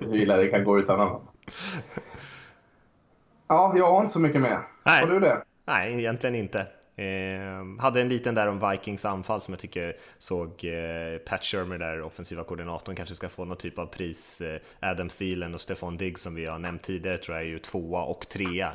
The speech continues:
Speaker 2: i receiving yards i N F L just nu, och Dalvin Cook ser även han helt fantastisk ut. Eh, nästan fyrahundra yards från scrimmage här efter tre matcher, så, eh, det, det händer någonting där med,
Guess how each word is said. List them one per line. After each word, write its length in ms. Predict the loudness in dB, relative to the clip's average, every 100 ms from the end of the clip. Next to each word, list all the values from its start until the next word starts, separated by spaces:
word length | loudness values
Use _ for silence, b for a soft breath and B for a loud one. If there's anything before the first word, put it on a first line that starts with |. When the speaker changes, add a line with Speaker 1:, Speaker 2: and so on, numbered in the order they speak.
| -8
Speaker 2:
i 100 | -10
receiving 420 | -8 -8 -8 -8
yards 280 | -8 -8 -8
i 20 |
N 100 | -10
F 100 | -8
L 160 | -8 -8
just 180 | -10
nu, 100 | -10
och 120 | -10 -6
Dalvin 360 | -6 -6 -10
Cook 260 | -10 -10 -10
ser 240 | -10 -8
även 180 | -8 -10
han 260 | -8 -8 -10
helt 200 | -12 -12
fantastisk 540 | -12 -12 -12 -14 -12
ut. 260 | -14 -16 -20 B B B
Eh, 240 | -12 -10
nästan 280 | -10 -10 -10
fyrahundra 440 | -10 -8 -8 -8 -8
yards 220 | -8 -10
från 140 | -14
scrimmage 400 | -10 -10 -10 -10
här 100 | -10
efter 180 | -10 -14
tre 200 | -12 -12
matcher, 340 | -12 -14 -14
så, 300 | -12 -12 -14 -16 B B B B B
eh, 580 | -18 -14 -14 -14 -16 -16 -12
det, 300 | -10 -8 -8
det 100 | -6
händer 260 | -2 0 2
någonting 340 | 2 0 -4
där 140 | -4
med, 400 | -6 -8 -8 -8